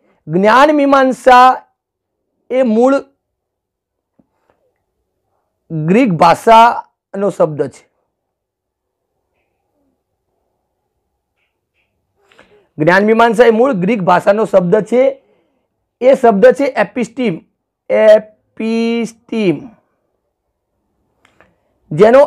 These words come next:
અર્થ થાય છે જ્ઞાન, જેનો અર્થ થાય છે જ્ઞાન. એપિસ્ટીમ પ્લસ લોગોસ, અહીંયા બીજો એક શબ્દ પડે છે લોગોસ, બીજો શબ્દ પડે છે લોગોસ. લોગોસનો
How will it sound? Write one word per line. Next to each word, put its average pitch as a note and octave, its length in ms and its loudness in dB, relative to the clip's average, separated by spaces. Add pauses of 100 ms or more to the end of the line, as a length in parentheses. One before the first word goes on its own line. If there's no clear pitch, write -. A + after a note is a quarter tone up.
(120)
અર્થ C4 160 0 (140)
થાય A#3+ 200 -2
છે B3 160 -4
જ્ઞાન, F#3+ 320 -2 (460)
જેનો F#3 320 -2 (120)
અર્થ A3 120 -2 (100)
થાય A#3 200 2
છે C4+ 160 -2
જ્ઞાન. F3 320 -2 (1500)
એપિસ્ટીમ C4 720 -2 (220)
પ્લસ A3+ 300 2 (160)
લોગોસ, A#3 340 2 (160)
અહીંયા G#3+ 240 -6
બીજો G#3+ 180 -6
એક A#3+ 140 -4
શબ્દ G3 240 -2 (100)
પડે G#3+ 160 0 (100)
છે A#3+ 80 2 (120)
લોગોસ, F#3+ 420 2 (1800)
બીજો D#3 180 -4
શબ્દ F3 320 -2
પડે G3+ 200 0
છે A3+ 60 2
લોગોસ. D#3+ 320 0 (500)
લોગોસનો B3 500 4